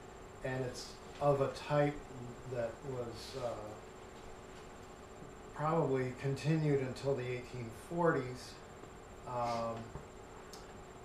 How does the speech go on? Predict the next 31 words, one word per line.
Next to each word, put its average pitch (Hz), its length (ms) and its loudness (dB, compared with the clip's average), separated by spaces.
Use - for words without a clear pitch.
and 127 480 0
a 143 60 0
couple 147 400 4
examples 120 880 -2
have 110 160 -8
been 110 180 -4
found, 113 360 -2
uh, 104 380 -4
in 113 140 -4
a 104 40 -4
shipwreck - 640 0
in 107 140 -6
the 107 60 -6
Delaware 110 480 2
River 110 360 0
dating 104 280 -2
from 104 220 -6
around 104 220 -4
seventeen 107 580 -4
eighty, 101 380 -4
and 92 180 -10
they're, 101 220 -6
they're 110 100 -2
n-, 139 240 0
they, 147 220 6
the 123 220 4
shape 180 400 2
of 123 140 -2
the 131 60 2
lock 123 440 4
body 120 360 4